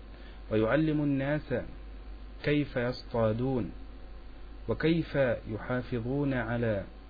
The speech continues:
خلق الله". فهؤلاء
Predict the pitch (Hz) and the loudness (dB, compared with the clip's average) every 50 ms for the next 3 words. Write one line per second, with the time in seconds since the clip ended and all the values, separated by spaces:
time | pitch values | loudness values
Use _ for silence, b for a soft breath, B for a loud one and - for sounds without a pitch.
0 | - - - - - - 131 131 123 117 - - 107 104 98 101 98 98 95 90 | -16 -16 -14 -12 -2 0 0 0 0 -2 -2 -2 -2 0 0 0 0 0 0 -2
1 | - - - - - - - - - - - - - - - - - - - - | -6 -10 -14 -14 -16 -16 -16 -16 -16 -16 -16 -14 -14 -14 -14 -14 -12 -12 -12 -12
2 | - - - - - - - - - - - - - - - - - - - - | -12 -12 -12 -12 -12 -12 -12 -12 -14 -14 -14 -14 -14 -16 -16 -16 -16 -16 -16 -16
3 | - - - - - - - - - - - - - - - - - - - - | -16 -16 -14 -14 -14 -14 -14 -14 -12 -12 -12 -12 -12 -12 -12 -14 -14 -14 -6 -2
4 | 120 120 135 151 151 - 139 151 160 165 170 156 139 143 139 131 | 0 2 4 6 4 6 6 4 4 4 4 2 2 0 0 0